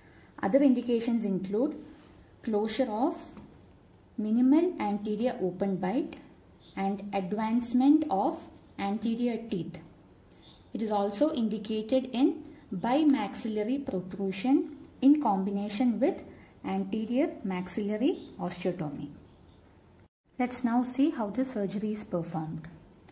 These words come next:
Local anesthetic solution is infiltrated into lower labial vestibule. A sulcus incision is placed and a full thickness mucoperiosteal flap is raised to expose the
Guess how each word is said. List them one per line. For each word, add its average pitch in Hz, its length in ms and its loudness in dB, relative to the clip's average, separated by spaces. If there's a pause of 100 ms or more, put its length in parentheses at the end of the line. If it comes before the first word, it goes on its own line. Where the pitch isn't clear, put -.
(440)
Local 226 280 2
anesthetic 262 460 2
solution 226 800 2
is 196 260 -2
infiltrated 233 1040 0 (140)
into 202 320 0
lower 196 400 0
labial 196 400 -2
vestibule. 160 560 -8 (840)
A 196 40 -6
sulcus 196 420 0
incision 202 460 -2
is 196 160 -6
placed 190 500 -4 (280)
and 220 400 0
a 208 60 -4
full 240 240 -2
thickness 240 480 -2
mucoperiosteal 196 1120 -4
flap 185 360 -6
is 170 220 -4
raised 196 360 -6
to 220 160 -6
expose 196 580 -6
the 247 240 -2